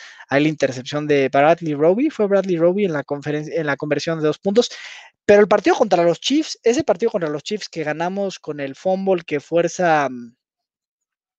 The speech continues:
Danny Trevathan y que regresa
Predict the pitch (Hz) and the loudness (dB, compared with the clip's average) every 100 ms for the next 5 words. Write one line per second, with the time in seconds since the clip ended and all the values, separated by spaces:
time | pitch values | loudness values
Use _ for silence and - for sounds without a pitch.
0 | _ - - 143 175 202 175 151 156 185 | _ -20 -12 -4 0 0 0 2 4 4
1 | 185 165 147 _ 151 - 147 147 151 180 | 4 -4 -6 _ -10 -2 0 0 0 0
2 | 180 196 175 139 120 | 2 2 2 2 -2